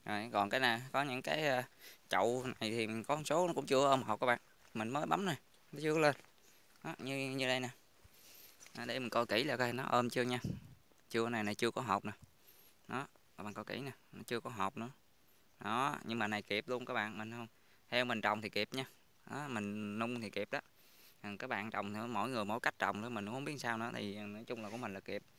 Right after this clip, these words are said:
Rồi, nhưng mấy cái nụ như vậy thì nó hơi sớm nha. Đó, theo mà ở vùng mình ở đây thì nó, nó hơi sớm đó. Nên cũng không sao, nó cái, cái bông mà sớm chừng vài ba ngày, bốn năm ngày không sao đâu các bạn. Đó. Đó, chúng ta nếu mà bông mà trổ sớm, chúng ta, à, kéo Tết chúng ta đừng có tưới lên bông. Đó.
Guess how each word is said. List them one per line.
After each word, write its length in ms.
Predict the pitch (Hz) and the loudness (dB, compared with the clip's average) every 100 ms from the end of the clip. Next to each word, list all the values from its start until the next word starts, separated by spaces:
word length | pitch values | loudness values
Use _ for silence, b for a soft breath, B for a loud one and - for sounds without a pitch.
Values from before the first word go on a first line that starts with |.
| B B B | B B B
Rồi, 80 | 101 | -10
nhưng 200 | 104 117 | -8 -6
mấy 100 | 131 | -6
cái 80 | 139 | -4
nụ 120 | 98 | -4
như 160 | 107 120 | -4 -2
vậy 140 | 98 | -2
thì 120 | 104 104 | -2 -4
nó 80 | |
hơi 100 | 127 | -4
sớm 300 | 110 143 143 | -2 0 0
nha. 120 | 180 127 - - - - - - - | -2 -6 -10 -20 -20 -20 -20 -16 -6
Đó, 160 | 135 | -4
theo 320 | 127 113 113 | 2 2 2
mà 200 | 107 104 | -2 -4
ở 200 | 95 107 131 | -4 -4 -4
vùng 160 | 104 | 0
mình 140 | 101 101 | 0 0
ở 100 | 120 | -2
đây 140 | 110 | -2
thì 120 | 98 | -2
nó, 180 | 95 107 | -4 -4
nó 80 | 123 | -6
hơi 140 | 131 | -8
sớm 260 | 110 131 160 | -6 -4 -2
đó. 80 | 147 - B B B - | -6 -10 B B B -14
Nên 100 | 98 | -10
cũng 160 | - 131 | -6 -6
không 120 | 127 | 0
sao, 300 | 131 107 113 | 4 4 4
nó 140 | 123 131 | -4 -2
cái, 300 | 135 131 127 | -2 -2 -2
cái 120 | 139 | 2
bông 220 | 117 110 | 2 2
mà 120 | 107 | 0
sớm 220 | 98 135 | 0 -2
chừng 160 | 147 101 | -2 -2
vài 140 | 98 | -2
ba 80 | 104 | -2
ngày, 400 | 110 98 92 95 | -2 0 0 -4
bốn 220 | 98 135 | -4 -4
năm 140 | 143 110 | -4 -2
ngày 160 | 90 92 | -2 -2
không 100 | 120 | -4
sao 180 | 113 | -2
đâu 80 | 110 | -2
các 60 | 123 | -4
bạn. 140 | 98 - B B B B | -10 -10 B B B B
Đó. 120 | 117 120 - b b b _ _ _ | -10 -10 -14 b b b _ _ _
Đó, 140 | - 123 | -8 -6
chúng 140 | 131 | 0
ta 180 | 120 110 | 2 2
nếu 140 | 117 147 | 0 -2
mà 140 | 110 | 0
bông 200 | 113 113 | 0 0
mà 60 | 107 | -2
trổ 160 | 101 | -4
sớm, 260 | 143 151 170 | 0 0 0
chúng 100 | 151 | 0
ta, 300 | 117 113 113 110 | 2 2 0 -4
à, 160 | 113 107 | -4 0
kéo 220 | 120 151 | 0 2
Tết 220 | 151 170 | 0 0
chúng 100 | 151 | -2
ta 100 | 117 | -4
đừng 140 | 104 101 | -2 -4
có 80 | |
tưới 180 | 117 151 | -4 -2
lên 140 | 147 113 | 0 0
bông. 140 | 113 127 | 0 -2
Đó. 160 | 131 | -12